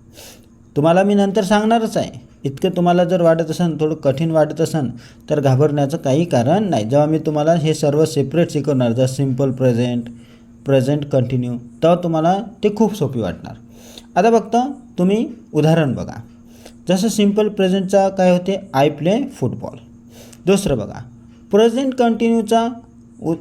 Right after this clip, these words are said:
एक्झाम्पल आहे, आय ॲम प्लेइंग फुटबॉल. नंतर प्रेझेंट परफेक्ट, आय हॅव प्लेड फुटबॉल.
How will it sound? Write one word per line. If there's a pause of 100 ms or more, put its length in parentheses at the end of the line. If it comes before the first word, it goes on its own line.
एक्झाम्पल
आहे, (220)
आय
ॲम
प्लेइंग (260)
फुटबॉल. (920)
नंतर (360)
प्रेझेंट
परफेक्ट, (1040)
आय
हॅव
प्लेड
फुटबॉल.